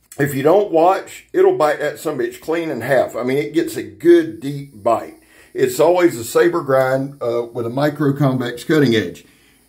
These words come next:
Really, really, really conducive to, to slicing, cutting, chopping, whatever.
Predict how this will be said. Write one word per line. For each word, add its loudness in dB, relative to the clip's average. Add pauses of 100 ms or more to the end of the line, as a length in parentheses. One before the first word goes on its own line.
(200)
Really, 4
really, 2
really 0
conducive -2 (520)
to, 2
to -4
slicing, 0
cutting, 2
chopping, -2
whatever. 0